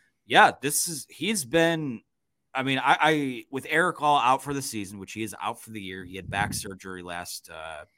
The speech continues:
uh, last weekend, I believe it was. We'll, we'll say it, I think probably expecting him back next season, I would have to think. But Luke Schoonmaker has come in and been not only a stabilizing presence,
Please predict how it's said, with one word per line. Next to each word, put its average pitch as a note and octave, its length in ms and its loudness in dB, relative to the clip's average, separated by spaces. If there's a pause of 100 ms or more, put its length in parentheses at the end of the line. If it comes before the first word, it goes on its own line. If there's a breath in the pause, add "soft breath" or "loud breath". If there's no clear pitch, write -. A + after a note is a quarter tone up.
(500)
uh, C#2+ 340 -12 (120)
last G#2 300 -2
weekend, F#2+ 340 -10
I F2 60 -8
believe E2+ 320 -12
it D#2+ 100 -20
was. D#2+ 420 -14 (960 soft breath)
We'll, A2+ 220 -12
we'll A2+ 120 -6
say E3+ 260 4
it, C#3 60 2
I A2 100 -2 (160)
think C3 220 -8 (120)
probably E3 420 -2
expecting F3 480 -4
him E3+ 140 -4
back D#3 280 2
next E3+ 240 -6
season, F#3 340 -6
I C#3+ 80 -2
would C#3+ 100 -2
have D3 200 -2
to C3+ 80 -12
think. D3+ 340 -10 (420 loud breath)
But B2+ 240 -2
Luke F3 100 2
Schoonmaker E3 520 0
has G2+ 120 -6
come A#2 200 -2
in A2 120 0
and G2+ 140 -4
been G2 540 -4 (520 loud breath)
not D3 220 4
only A#2+ 560 -2 (160)
a - 60 -8
stabilizing G#2 840 -2
presence, E2+ 680 -14